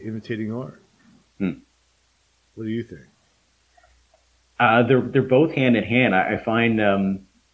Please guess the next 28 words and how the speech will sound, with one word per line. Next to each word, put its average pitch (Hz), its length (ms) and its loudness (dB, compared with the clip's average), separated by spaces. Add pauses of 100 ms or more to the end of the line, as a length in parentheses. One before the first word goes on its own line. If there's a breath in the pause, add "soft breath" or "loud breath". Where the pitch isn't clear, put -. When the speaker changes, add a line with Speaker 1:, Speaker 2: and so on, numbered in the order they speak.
(280)
Speaker 2:
the 120 260 0
whole 117 220 0
thing, 110 220 0
the, 107 260 2
the 101 260 2
truth 113 240 0
is 104 80 -2
stranger 107 320 -2
than 95 200 -2
fiction, 104 280 0
is 92 140 0
absolutely 95 480 0
true 85 260 -2
because, 87 540 -2
you 87 160 -4
know, 90 60 -2
you, 92 500 -6
you 101 220 -10
read 123 180 2
these 104 160 -4
books, - 520 -4 (360)
um, 85 460 -4 (400)
and 123 180 6
they're, 131 160 2
they're 175 120 4
just 160 100 -2
ridiculous. 135 500 2
But - 400 -4